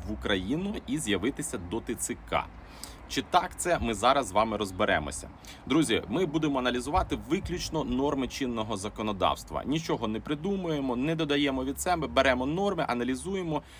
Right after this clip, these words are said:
і приходимо до відповідних висновків. Тому давайте почнемо з того, що в Україні діє стаття дев'яносто друга Конституції України, яка чітко визначає, що виключно законами України визначаються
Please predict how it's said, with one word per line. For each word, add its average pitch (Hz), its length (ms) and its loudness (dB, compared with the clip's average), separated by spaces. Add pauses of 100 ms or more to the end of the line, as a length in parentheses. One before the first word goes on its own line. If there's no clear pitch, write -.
(140)
і - 80 -4
приходимо 151 520 0
до 107 220 0
відповідних 101 640 -4 (240)
висновків. 82 560 -4 (500)
Тому 202 340 0
давайте 160 360 4
почнемо 143 600 0
з - 100 -4
того, 185 400 2
що 139 280 2
в 104 160 -2
Україні 160 500 0 (120)
діє 120 280 0
стаття 123 360 0
дев'яносто 127 540 -2
друга 117 420 0
Конституції 131 680 -4
України, 113 640 -2 (300)
яка - 220 2
чітко 175 480 0 (140)
визначає, 127 800 4
що - 300 0 (120)
виключно - 480 -2
законами 98 640 2
України 120 680 -2 (360)
визначаються 135 920 2